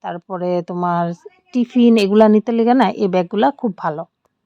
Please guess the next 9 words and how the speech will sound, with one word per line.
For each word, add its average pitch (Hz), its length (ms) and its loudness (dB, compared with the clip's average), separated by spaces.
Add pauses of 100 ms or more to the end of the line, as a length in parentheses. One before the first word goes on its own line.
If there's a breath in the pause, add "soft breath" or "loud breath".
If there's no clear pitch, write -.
(420)
সাথে 277 500 6
হ্যান্ডমেড 220 400 6
জুয়েলারিটা 226 460 6
দেখতেছো, 226 460 0
এটা 208 360 2
আমার 202 180 4
মা 202 200 6
আমারে 196 220 4
দিছে, 220 380 0